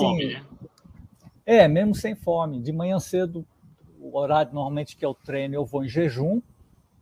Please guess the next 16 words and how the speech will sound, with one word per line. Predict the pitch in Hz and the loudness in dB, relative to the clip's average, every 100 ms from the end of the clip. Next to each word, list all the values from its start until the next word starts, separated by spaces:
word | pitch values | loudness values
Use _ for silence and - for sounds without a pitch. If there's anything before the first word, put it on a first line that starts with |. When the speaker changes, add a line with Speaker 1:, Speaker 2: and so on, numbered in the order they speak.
| _ _ _ _ _ - _ - | _ _ _ _ _ -20 _ -6
Speaker 2:
no | 131 131 | -4 0
máximo | 135 147 - 131 | 2 2 0 -6
um | 127 | -6
cafezinho, | 123 135 - 135 135 104 139 190 202 _ _ _ _ - _ 185 | -6 -6 -4 -2 -2 -4 -4 -4 -8 _ _ _ _ -20 _ -6
e | 151 147 135 131 120 107 - - - | -2 0 0 -2 -2 -6 -12 -20 -14
faço | - 147 123 - 120 117 _ _ | 2 4 4 -2 -8 -8 _ _
só | - 156 147 | 0 6 6
reposição | 127 - 135 110 120 - 131 117 | 4 -4 -6 -6 -10 -6 -6 -4
de | 120 | -2
água | 117 131 147 127 113 107 | 2 2 2 0 -4 -6
e | |
sal, | 104 - 131 135 156 - - - - - | -8 -6 0 2 2 -2 -12 -20 -18 -4
cápsulas | 123 - - 117 120 - - - - - | -4 -4 -10 -10 -10 -12 -20 -20 -20 -18
de | 117 107 113 107 131 - | -14 -12 -10 -8 -6 -2
reposição | 104 - 123 135 | 0 2 2 4
eletrolítica, | 123 123 123 151 143 147 202 - - 202 | 6 6 6 6 8 6 4 0 -2 -2